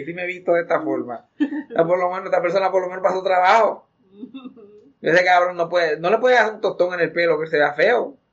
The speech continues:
Speaker 1: No hay, no hay forma de que tú, que se vea feo. Y si se, porque, y si se pone feo, que se preocupe.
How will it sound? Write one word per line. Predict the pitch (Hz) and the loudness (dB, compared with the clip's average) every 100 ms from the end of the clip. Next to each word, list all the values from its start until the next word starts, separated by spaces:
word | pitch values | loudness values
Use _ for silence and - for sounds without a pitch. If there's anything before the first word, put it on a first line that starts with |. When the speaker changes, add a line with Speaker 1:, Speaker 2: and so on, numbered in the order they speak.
| _ | _
Speaker 1:
No | - 147 | -8 -4
hay, | 170 | -2
no | |
hay | 185 196 | -2 0
forma | 185 240 320 156 | 2 2 0 -2
de | 143 | -2
que | 151 | -4
tú, | 160 151 | -8 -10
que | 147 | -4
se | 143 | -2
vea | 143 123 | -2 0
feo. | 151 156 - _ _ _ _ _ _ _ _ _ _ _ _ _ _ _ _ _ _ 285 _ | 0 0 -2 _ _ _ _ _ _ _ _ _ _ _ _ _ _ _ _ _ _ -20 _
Y | - 160 | -6 -4
si | 143 | -4
se, | 139 143 117 | -2 -2 -2
porque, | 127 131 | -8 -10
y | 104 120 120 | -8 -8 -10
si | 139 131 | -10 -8
se | 123 | -6
pone | 151 | -2
feo, | 165 220 | 2 2
que | 226 | 2
se | 175 | 0
preocupe. | 131 120 151 - - | -2 -6 -6 -10 -18